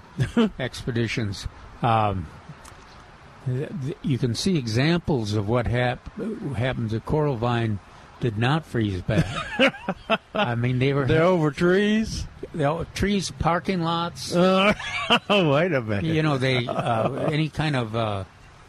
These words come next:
Speaker 2: construction where, like, they, uh, cleared an area
Speaker 1: Yeah.
Speaker 2: of brush and things, and then the, it just covered it up, and it's, shoot, it's three, four foot thick.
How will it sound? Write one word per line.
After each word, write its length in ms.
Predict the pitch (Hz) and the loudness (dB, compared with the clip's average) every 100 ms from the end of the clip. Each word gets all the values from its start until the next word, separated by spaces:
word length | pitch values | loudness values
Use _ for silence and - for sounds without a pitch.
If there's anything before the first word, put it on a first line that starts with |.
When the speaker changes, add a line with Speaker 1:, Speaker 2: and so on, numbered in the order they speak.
| - - | -14 -6
Speaker 2:
construction 540 | 117 - 160 - 135 | -4 0 0 0 -2
where, 160 | 117 110 | 0 0
like, 240 | 113 113 | -2 -2
they, 280 | 120 107 107 | -2 -2 -2
uh, 220 | 101 98 92 - | -4 -4 -8 -6
cleared 400 | - 156 147 127 | -2 0 0 0
an 120 | 117 | 0
area 580 | 120 127 123 120 107 104 - - | 0 2 2 0 0 -4 -10 -4
Speaker 1:
Yeah. 480 | 139 160 202 170 123 | 0 2 2 0 -2
Speaker 2:
of 100 | 107 | -2
brush 360 | 127 135 - 120 | 0 0 -2 -4
and 160 | 104 | -2
things, 400 | 113 110 104 - | -2 -2 -2 -4
and 140 | 110 113 | -2 -2
then 180 | 123 113 | -2 -2
the, 240 | 107 92 - - - - - | -4 -6 -12 -20 -20 -20 -12
it 160 | 139 117 | -6 -4
just 300 | 123 127 - - | -4 -6 -8 -4
covered 440 | 147 165 156 135 | -2 0 -2 -2
it 140 | 123 | -2
up, 300 | 131 151 - | -2 -4 -4
and 200 | 123 110 | -6 -4
it's, 380 | 117 113 - - - - - - - - | -4 -6 -12 -16 -20 -20 -20 -20 -20 -10
shoot, 320 | - 185 139 | -2 -2 -2
it's 240 | 104 - | -6 -12
three, 380 | - - 143 147 | -12 -6 -2 -2
four 280 | - 139 143 | -4 -4 -4
foot 280 | - 147 143 - - - - | -4 -6 -6 -14 -20 -20 -16
thick. 300 | - 175 | -8 -8